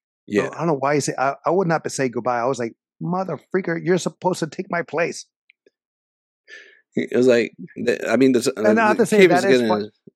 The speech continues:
Speaker 2: shut
Speaker 1: no, I have to
Speaker 2: down.
Speaker 1: say, yeah, but I have to say it was funny, though, or cute, when the knight went to defend the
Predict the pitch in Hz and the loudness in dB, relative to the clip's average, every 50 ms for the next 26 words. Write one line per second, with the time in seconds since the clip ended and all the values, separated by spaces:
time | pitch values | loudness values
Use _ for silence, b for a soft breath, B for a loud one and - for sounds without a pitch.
0 | _ _ _ _ - - - 175 170 170 - 165 156 214 202 175 - - - - | _ _ _ _ -12 -6 -2 0 0 0 0 -2 -2 -2 -2 -2 -4 -4 -8 -12
1 | - _ _ _ _ _ _ _ _ _ _ _ _ - 190 185 147 127 123 117 | -12 _ _ _ _ _ _ _ _ _ _ _ _ -2 0 2 2 2 0 -2
2 | 135 139 143 151 165 151 143 - 147 139 135 127 127 139 139 139 - - - 131 | -2 -2 0 -2 -2 -4 -4 -2 0 0 2 2 2 0 -2 -2 -6 -4 -4 -2
3 | 127 127 123 117 117 113 113 113 113 117 117 107 - - - 147 131 120 113 - | -2 -2 -2 -2 -2 -2 -2 -4 -4 -6 -8 -10 -10 -6 -4 -2 -2 -2 -4 -6
4 | - _ b b b b b b b _ - 139 131 127 123 120 120 120 120 117 | -12 _ b b b b b b b _ -6 -4 -2 -2 -2 -2 -2 0 0 0
5 | 120 127 190 - _ _ - 135 127 127 131 139 139 143 139 - 135 120 131 143 | -2 -4 -6 -10 _ _ -4 -2 0 2 2 2 0 -2 -2 -4 -4 -4 -4 -4
6 | 151 147 - - - 147 143 139 131 123 - 123 113 - _ - 143 139 139 143 | -4 -6 -8 -6 -2 0 0 0 0 -2 -4 -8 -8 -6 _ -4 -2 0 0 0
7 | 151 151 151 - - _ _ _ _ _ - - 123 | 0 -2 -2 -6 -10 _ _ _ _ _ -10 -10 -10